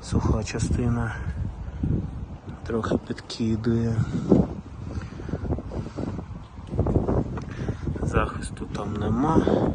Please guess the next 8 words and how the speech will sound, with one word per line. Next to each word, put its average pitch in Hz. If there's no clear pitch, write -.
З-під -
кришки -
бачка -
гідровитого 101
розширителя, 113
ні, 107
гідроусилителя. 104
Так, -